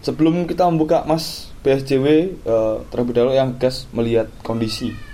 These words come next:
dari Mas B S C W, apakah beliau layak untuk dibuka atau tidak.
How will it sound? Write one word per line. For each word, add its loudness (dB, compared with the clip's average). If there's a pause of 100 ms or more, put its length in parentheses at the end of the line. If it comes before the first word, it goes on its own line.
(480)
dari -2
Mas -8
B -4
S -6
C 2
W, 0 (480)
apakah -4 (400)
beliau 2
layak 0
untuk -8
dibuka -6
atau -6
tidak. -8